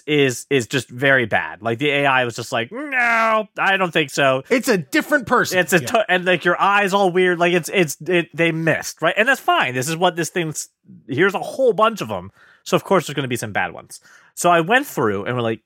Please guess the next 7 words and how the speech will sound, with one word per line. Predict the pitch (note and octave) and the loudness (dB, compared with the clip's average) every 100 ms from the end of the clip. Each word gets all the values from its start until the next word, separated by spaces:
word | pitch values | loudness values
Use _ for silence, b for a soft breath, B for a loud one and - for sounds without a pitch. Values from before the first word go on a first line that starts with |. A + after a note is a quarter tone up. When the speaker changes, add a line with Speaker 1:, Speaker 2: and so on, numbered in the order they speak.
| - | -10
Speaker 1:
she's | C#3 A#2 | -6 -4
like, | A#2 | -4
"Yeah, | B2+ B2 B2 A#2+ A#2+ - | 0 2 4 4 2 -4
no, | G#2+ G2+ E2+ E2+ E2+ _ _ - | -12 -10 -10 -12 -18 _ _ -16
no, | A2 F2+ F2 F2+ _ - | -12 -10 -10 -14 _ -2
that's | C#3+ C#3 | -2 -2
real. | A#2 G2+ F#2+ | -4 -6 -8